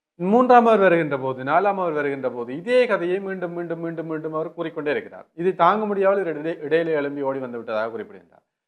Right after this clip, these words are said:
இது என்னத்தை குறிக்கிறது என்று சொன்னால், ஒருத்தருக்கு எந்த விதமான வேலைகளும் இல்லாத போது இருந்து ஒரே விடயத்தை குறிப்பிடுகின்ற, இல்ல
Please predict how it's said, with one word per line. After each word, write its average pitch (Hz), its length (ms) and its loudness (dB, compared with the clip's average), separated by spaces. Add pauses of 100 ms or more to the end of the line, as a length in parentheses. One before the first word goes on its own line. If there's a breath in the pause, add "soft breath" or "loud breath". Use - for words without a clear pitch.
(220)
இது 190 220 2 (220)
என்னத்தை 240 420 0
குறிக்கிறது 170 460 -4
என்று 113 220 -10
சொன்னால், 98 400 -20 (360)
ஒருத்தருக்கு 202 680 2 (260)
எந்த 170 260 2
விதமான 180 420 0
வேலைகளும் 156 500 2
இல்லாத 117 280 -2
போது 98 340 -16
இருந்து 156 460 -4
ஒரே 175 360 2
விடயத்தை 147 460 -2
குறிப்பிடுகின்ற, 117 640 -10
இல்ல 156 140 -6